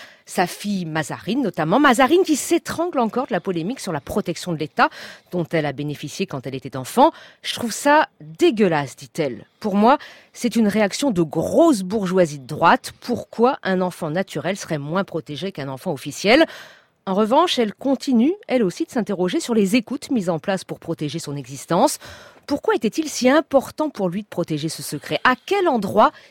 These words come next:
était-ce dangereux pour lui ? Témoignage également de son fils Gilbert, qui en a soupé toute sa vie d'être le fils d'eux, mais qui n'a jamais voulu tuer le père, et qui défend d'ailleurs aujourd'hui mordicus le rôle de son père dans la Résistance.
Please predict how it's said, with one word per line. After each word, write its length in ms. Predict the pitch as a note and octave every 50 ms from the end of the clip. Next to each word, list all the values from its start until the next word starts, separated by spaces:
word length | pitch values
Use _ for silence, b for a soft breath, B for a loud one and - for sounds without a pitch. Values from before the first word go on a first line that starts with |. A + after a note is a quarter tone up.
| b b _
était-ce 560 | - G3 F3+ _ - A3 A#3 A#3+ - - -
dangereux 560 | D3+ D3 F#3 F#3 F3+ D3+ C#3 D#3+ D3+ C#3 D3+ D3
pour 280 | - - B2+ B2 C3+
lui ? 200 | C3 A2 G2 _ _ _ B B B B B B B B B B -
Témoignage 420 | F#3+ F3+ F#3 F#3 F#3+ G3 E3+ E3
également 300 | E3 E3 D#3+ D#3 D#3+ E3
de 40 | -
son 140 | - D3+ D3
fils 220 | - D#3+ C#3+ C3
Gilbert, 560 | C3+ C#3 G3+ G3+ F#3+ E3 - D#4+ G4 F#4+ -
qui 120 | _ - E3+
en 120 | D3+ D3
a 80 | C#3+ C3
soupé 580 | - - - - B3+ G#3+ _ - E4+ G4 F4+ _
toute 200 | - G3+ F3 -
sa 180 | - - D#3+
vie 220 | D#3 E3 B3 D#4+ C4
d'être 200 | F3+ D#3 - D#3
le 120 | D#3+ D3
fils 480 | - - - - C#4 C#4+ B3 G3+ F3 C#3+
d'eux, 240 | F3+ B3+ D#4 G4+ F#4+ B B B B B B _
mais 80 | E3+ E3+
qui 100 | - E3+
n'a 80 | D3 D3+
jamais 260 | - D3 C3+ C#3 C#3
voulu 200 | A#2+ C3+ C3 B2
tuer 180 | - - D3
le 80 | C3 A#2
père, 300 | _ - E3 A3 D4 D#4+ - -
et 60 | - A#3
qui 140 | - A#3+
défend 240 | G3+ A#3 A3+ - D#4+
d'ailleurs 260 | C#4 A3 G3+ A3+ A#3+
aujourd'hui 480 | G#3+ G3+ F3 G#3+ G3+ F#3 F#3+ A#3+ C#4 C#4
mordicus 720 | A#3+ A3+ C#4 A#3+ B3+ G3+ A#3+ G#3 - - E4 E4 - -
le 140 | G3+ F#3 E3+
rôle 420 | D3+ - - - E4 G#4 F4+ A3+
de 80 | F3+ E3+
son 180 | - - D3
père 240 | B2+ _ - F#3 C4+ C#4+
dans 100 | G#3 D#3+
la 100 | C3+ A#2+
Résistance. 720 | B2 D3 C#3+ B2 C#3 - - - G#3 B3 D#4+ F4+ - -